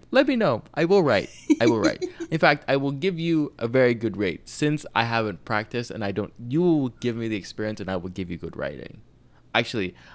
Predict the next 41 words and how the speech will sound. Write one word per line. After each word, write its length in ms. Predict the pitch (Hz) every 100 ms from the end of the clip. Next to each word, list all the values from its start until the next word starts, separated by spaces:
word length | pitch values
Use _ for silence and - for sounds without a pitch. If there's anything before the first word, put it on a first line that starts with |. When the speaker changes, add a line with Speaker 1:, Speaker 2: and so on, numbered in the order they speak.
| -
Speaker 1:
I 160 | 120 151
know 260 | 131 113 98
for 260 | - 90
a 40 | 85
fact 380 | - 85 71 -
I 140 | 107 117
am 360 | 110 104 98
one 220 | 95 98 92
of 200 | 101 98
the 140 | 104
best 340 | 98 98 95 -
writers. 500 | - - - - - -
Look, 320 | 156 127 104
Speaker 2:
Yep. 140 | 196 135
Speaker 1:
that 220 | 160 160
sounds 260 | 156 156 139
like 160 | 123
a 60 | 113
flex, 480 | - 120 135 - - - - -
but 380 | 123 123 117 - - - 220
come 180 | - 156
see 180 | - 139
about 300 | 107 92 90
me. 220 | 80 71
Speaker 2:
<laughs> 160 | - -
Speaker 1:
But 80 | 226
anyway, 260 | 277 175 139 330 539 -
but 140 | 170
that's 160 | 226 240
the 100 | 196
thing, 220 | 202 170
right? 260 | 127 127 - -
If 160 | 170 190
I, 180 | 226 -
if 120 | 180 202
I 80 |
chose 320 | 247 - 202 170
right 200 | 156 -
now 360 | 131 139 175 180 - -
to 120 | 151
start 380 | - 160 165